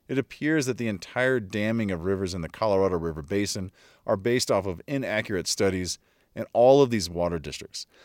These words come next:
not just in California, but across each of the seven states, expects to obtain more water than the basin creates.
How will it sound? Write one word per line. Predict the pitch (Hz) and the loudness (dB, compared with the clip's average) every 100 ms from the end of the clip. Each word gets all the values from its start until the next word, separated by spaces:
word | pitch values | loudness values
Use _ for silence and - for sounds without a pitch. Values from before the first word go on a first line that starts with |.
| - - | -18 -4
not | 113 123 | 0 0
just | 135 120 | 0 0
in | 107 | -2
California, | - 92 82 - 95 85 69 - _ _ - | 0 0 0 -2 -4 -4 -8 -14 _ _ -4
but | 120 113 | 2 2
across | - 135 120 - 151 | 4 4 4 2 -4
each | 147 120 | -2 -2
of | 95 | -2
the | |
seven | 87 104 85 85 | -2 0 0 -2
states, | - 107 95 - - - | -2 -2 -2 -6 -8 -6
expects | - - 143 - | -4 0 0 0
to | - | 0
obtain | 107 82 110 95 92 | -2 -2 -4 -2 -2
more | 92 113 123 | 2 4 4
water | 107 104 95 85 | 6 4 4 2
than | 85 82 | -4 -6
the | |
basin | 76 90 82 78 | -4 -4 -4 -8
creates. | - 92 87 82 - - | -10 -6 -4 -4 -6 -12